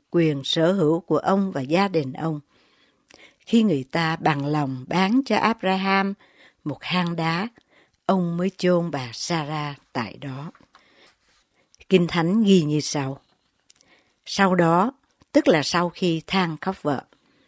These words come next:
Abraham đứng dậy, rời khỏi chỗ người quá cố và đến nói với con cháu gia tộc Heth.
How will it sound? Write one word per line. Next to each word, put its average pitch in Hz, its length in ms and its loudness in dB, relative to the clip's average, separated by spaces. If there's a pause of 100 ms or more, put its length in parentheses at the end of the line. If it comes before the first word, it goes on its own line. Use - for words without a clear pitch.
(520)
Abraham 202 640 2
đứng 226 300 4
dậy, 151 280 4 (320)
rời 165 360 6
khỏi 156 400 0
chỗ 165 220 6
người 165 360 2
quá 170 340 -2
cố 185 340 0 (480)
và 151 160 0
đến 196 480 4
nói 185 320 2
với 214 160 2
con 175 340 -2
cháu 180 320 0
gia 185 280 0
tộc - 320 -6
Heth. 165 280 -4